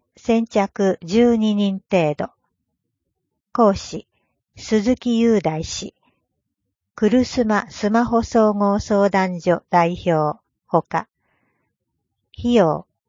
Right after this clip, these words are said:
六千円。全十回分。ご注意。申し込みが五人以下の場合、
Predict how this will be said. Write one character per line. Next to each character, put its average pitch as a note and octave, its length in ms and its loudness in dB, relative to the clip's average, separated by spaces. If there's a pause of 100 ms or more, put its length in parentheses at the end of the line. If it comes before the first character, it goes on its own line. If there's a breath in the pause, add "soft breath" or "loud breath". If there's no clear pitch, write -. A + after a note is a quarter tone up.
(140)
六 F#3 220 0
千 G3 400 -2
円。 D#3+ 260 -4 (500)
全 F#3+ 320 -2
十 D3+ 160 -2 (140)
回 E3 240 0
分。 D#3 260 -6 (1700)
ご G3 140 4
注 G3 380 -2
意。 D3+ 220 -8 (680)
申 A3+ 160 2
し - 160 -10
込 A#3 100 2
み G#3+ 140 -2
が G3 240 -2
五 G3 200 2
人 A3+ 300 2
以 B3+ 60 -4
下 F#3+ 180 -2
の E3+ 140 0
場 D#3 220 0
合、 D3+ 60 -2